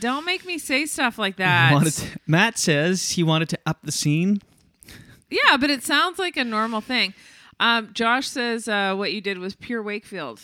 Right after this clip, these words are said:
Speaker 1: and it is. Wakefield, if you don't know, I don't know where you're listening from,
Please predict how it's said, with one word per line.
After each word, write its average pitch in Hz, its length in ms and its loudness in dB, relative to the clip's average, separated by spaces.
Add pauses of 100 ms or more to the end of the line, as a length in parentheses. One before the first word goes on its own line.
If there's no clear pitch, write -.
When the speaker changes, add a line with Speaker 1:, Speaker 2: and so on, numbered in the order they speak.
(240)
Speaker 1:
and 180 160 -16
it 165 160 -12
is. 160 340 -12 (140)
Wakefield, 285 540 -8
if 240 160 -10
you 240 80 -8
don't 247 240 -6
know, 175 440 -4 (160)
I 190 80 -10
don't 208 120 -6
know 196 100 -4
where 196 240 -6
you're 190 140 -4
listening 185 420 -10
from, 165 380 -14